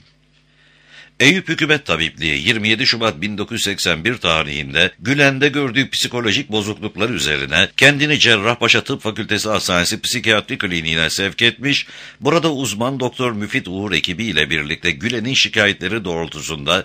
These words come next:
kendisine reaktif ankisiyete hali teşhisini koymuş, yirmi gün istirahat vererek ilaçlarını düzenli olarak kullanmasını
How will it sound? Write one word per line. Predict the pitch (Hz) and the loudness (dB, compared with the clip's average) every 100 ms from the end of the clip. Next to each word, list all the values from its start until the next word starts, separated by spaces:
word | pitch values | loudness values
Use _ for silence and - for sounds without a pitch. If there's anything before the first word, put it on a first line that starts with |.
| - | 2
kendisine | 131 143 143 143 139 147 117 | 4 4 2 0 2 2 4
reaktif | 117 - 123 - 139 135 - | 2 2 0 0 0 0 0
ankisiyete | 113 - 120 - 113 135 92 | -2 -2 -2 -2 -2 -2 0
hali | 76 78 92 | 2 2 0
teşhisini | 90 85 82 - 82 101 | 0 0 -2 -4 -4 -6
koymuş, | - 73 67 90 110 - - - - | -4 -4 -2 -2 -4 -6 -18 -14 2
yirmi | 127 139 175 | 4 4 0
gün | 160 | -2
istirahat | 151 - 104 110 131 73 | -2 -2 0 2 2 2
vererek | 76 71 80 95 | 0 2 2 0
ilaçlarını | - 87 82 - 78 90 | -2 0 0 0 -2 -4
düzenli | 76 80 82 78 | -2 0 0 -2
olarak | 98 78 78 | -4 -2 -4
kullanmasını | - 76 76 69 78 - 73 82 | -6 -4 -2 -2 -4 -6 -2 -2